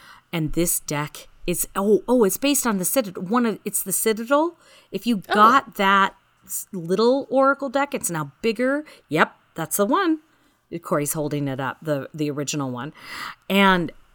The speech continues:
Speaker 1: oh my goodness, you all, it's so beautiful. Again, I haven't had time to spend with it, but I'm so jazzed about it, I can hardly stand it. And since I dug into her books this week, I thought, "Yeah, this is appropriate. We're gonna do that."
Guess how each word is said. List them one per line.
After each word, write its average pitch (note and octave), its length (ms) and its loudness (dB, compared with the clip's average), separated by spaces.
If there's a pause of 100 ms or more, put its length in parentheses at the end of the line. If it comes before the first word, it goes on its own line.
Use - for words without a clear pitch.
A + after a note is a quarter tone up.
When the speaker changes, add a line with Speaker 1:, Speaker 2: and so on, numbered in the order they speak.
(180)
Speaker 1:
oh F#3 340 4
my E3+ 180 -2
goodness, E3 400 -4
you D#3+ 100 -2
all, C#3+ 160 -2
it's - 180 -8
so - 380 -2
beautiful. C#3+ 380 -8
Again, D#3+ 260 -2
I C#3 60 -4
haven't D#3 260 -6
had F#3+ 180 -6
time D3 220 -8
to C#3+ 80 -10
spend D#3 300 -6
with E3 120 -6
it, D#3+ 140 -8
but D3 120 -10
I'm - 180 -14
so D#3 340 -2
jazzed C#3+ 420 -6
about C#3 220 -6
it, C3 100 -10
I C3 80 -10
can C3 160 -10
hardly B2+ 360 -10
stand A#2 400 -14
it. A2 140 -16 (360)
And D3+ 160 -6
since - 680 -4 (280)
I C3+ 220 -6
dug C#3+ 400 -6
into C3+ 240 -8
her C#3+ 140 -6
books - 440 -8
this - 420 -10
week, C#3 200 -10
I C3 80 -8
thought, - 220 -10 (100)
"Yeah, E4 220 -4
this D#4 180 -4
is E3+ 100 -4
appropriate. - 480 -10
We're F#3 80 -8
gonna F3+ 200 -2
do D#2+ 140 -12
that." B1+ 220 -12